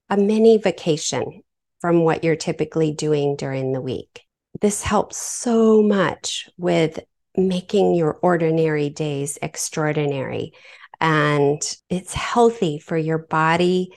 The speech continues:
your mind, your relationships, and your soul.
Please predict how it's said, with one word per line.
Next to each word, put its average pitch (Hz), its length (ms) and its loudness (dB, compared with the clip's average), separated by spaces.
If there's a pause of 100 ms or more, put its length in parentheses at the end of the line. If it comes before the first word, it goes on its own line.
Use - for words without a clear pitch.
(340)
your 180 140 -2
mind, 98 800 0 (120)
your 180 160 -8
relationships, 196 1400 0 (100)
and 190 440 4
your 175 140 -4
soul. 139 560 -6